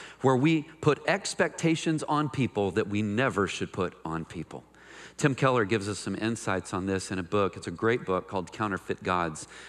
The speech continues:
I would recommend it. But you have to identify what your idols are. I'm guessing this morning none of you have a ninety-foot statue in your yard.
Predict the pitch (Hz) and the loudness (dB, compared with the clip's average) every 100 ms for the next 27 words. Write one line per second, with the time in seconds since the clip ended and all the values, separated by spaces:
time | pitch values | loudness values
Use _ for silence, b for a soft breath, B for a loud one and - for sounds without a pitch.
0 | B 98 98 95 110 - 90 95 90 78 | B 2 2 0 -2 -4 -4 -2 -2 -6
1 | B B B B 123 117 107 139 - 110 | B B B B 2 2 2 2 2 0
2 | 95 107 104 101 90 101 101 - 95 92 | 2 0 0 0 -2 0 -2 0 0 2
3 | 92 87 - 87 85 - 117 135 104 120 | 0 -2 -2 -2 -2 -2 0 0 2 0
4 | 135 143 135 127 127 131 131 113 117 107 | 0 -2 -2 -4 -2 -2 0 0 2 2
5 | 117 110 104 101 104 104 95 101 - - | 2 2 2 2 0 0 0 0 -2 -2
6 | 92 92 - 90 85 85 87 92 87 80 | -2 0 -2 -2 0 -2 0 2 2 -2